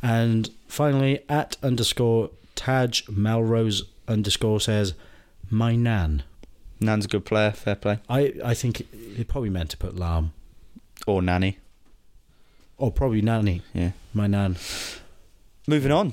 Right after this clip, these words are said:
Speaker 1: Moving on. Thank, yeah, there you go. That's top
Speaker 2: That's our
Speaker 1: five
Speaker 2: top
Speaker 1: for this
Speaker 2: five.
Speaker 1: week.
Speaker 2: The next part of the show is,
Speaker 1: Yes.
Speaker 2: and we're not gonna miss it out, even though you'd want to, it's the football name game.
Speaker 1: It's the football name game.
Speaker 2: So, five names.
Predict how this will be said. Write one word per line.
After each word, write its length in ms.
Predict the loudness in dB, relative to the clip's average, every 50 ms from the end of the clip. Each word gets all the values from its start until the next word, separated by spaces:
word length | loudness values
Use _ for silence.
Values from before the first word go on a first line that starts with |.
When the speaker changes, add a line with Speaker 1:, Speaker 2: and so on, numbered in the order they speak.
| -4 -2 0
Speaker 1:
Moving 260 | 2 2 4 4 4
on. 200 | 4 4 2 2
Thank, 300 | 2 2 2 2 2 2
yeah, 200 | 0 2 2 2
there 100 | 2 2
you 80 | 2
go. 180 | 2 2 2 2
That's 220 | 2 2 0 0
top 140 | -2 -2 -2 0
Speaker 2:
That's 40 | 0
our 80 | 2
Speaker 1:
five 60 | 2 2
Speaker 2:
top 80 | 0 0
Speaker 1:
for 120 | 0 0
this 80 | 0 0
Speaker 2:
five. 40 |
Speaker 1:
week. 160 | 0 -2 -2 -4 -8 -16 -20 -20 -18 -18 -16 -12
Speaker 2:
The 600 | -8 -2 0 2 4 4 4 4 4 4 2 0 -2 _ _ _ -2 0
next 460 | 0 0 0 -2 -4 -4 -4 -4 -4 -6 -8 -4
part 180 | -2 0 0 2
of 40 |
the 60 | 0 0
show 320 | 0 2 2 2 2 0 -2 -8 -10 -6
is, 480 | -2 0 2 2 2 2 2 0 0
Speaker 1:
Yes. 60 | 0 0
Speaker 2:
and 100 | 0 2
we're 80 | 2 2
not 140 | 0 0 0
gonna 140 | 0 0
miss 160 | 0 0 0 0
it 80 | 0
out, 200 | 0 0 0 0 -4 -10 -20 -20 -16 -4 -2
even 160 | -2 0 2
though 80 | 2
you'd 200 | 2 2 2 2
want 220 | 2 0 0 0 0
to, 200 | 0 0 0 0 -2
it's 160 | -4 -4 -4
the 80 | -4 -4
football 260 | -4 -4 -2 0 0
name 200 | 2 2 2 2
game. 220 | 2 2 0 0 -2
Speaker 1:
It's 220 | -4 -4 -2 -2 -2
the 80 | -4
football 380 | -4 -4 -6 -6 -4 -2 -2 0
name 300 | 2 2 2 2 2 2
game. 100 | 2 2
Speaker 2:
So, 280 | 2 2 2 2 2
five 380 | 0 -2 0 2 2 2 2 2
names. 440 | 0 2 2 4 4 2 2 0